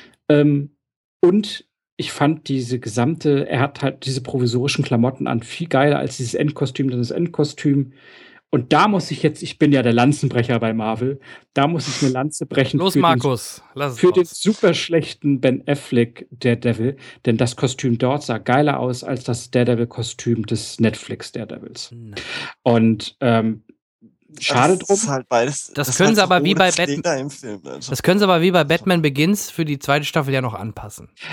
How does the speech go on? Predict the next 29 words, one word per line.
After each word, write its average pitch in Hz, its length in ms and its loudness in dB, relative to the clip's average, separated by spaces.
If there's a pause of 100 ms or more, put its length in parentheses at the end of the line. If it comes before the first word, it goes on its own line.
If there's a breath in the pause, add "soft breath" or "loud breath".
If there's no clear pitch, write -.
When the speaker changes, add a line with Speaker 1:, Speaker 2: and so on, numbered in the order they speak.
(140)
Speaker 1:
Eben, 135 360 4 (260 loud breath)
genau, 135 240 4
das 117 160 -2
ist 143 140 -6
der 143 60 4
Punkt, 160 260 -2
man 147 100 2
kann's 147 220 -2
noch - 140 -6
anpassen 151 580 -2
und 139 240 -2
die 135 60 -8
Frage 127 360 0
war 131 80 0
ja, 127 140 2
wie, 120 180 -8
wie, 120 160 -12
wie 127 60 -4
wir 123 80 -2
das 120 160 -4
Intro 151 320 -4
finden. 131 540 -2 (340 loud breath)
Ähm, 117 260 2 (320)
ganz, 202 420 2
ganz 160 180 -2
untypisch 131 520 -4
für 120 120 -2
Marvel, 110 360 -4 (720 soft breath)
aber 123 640 0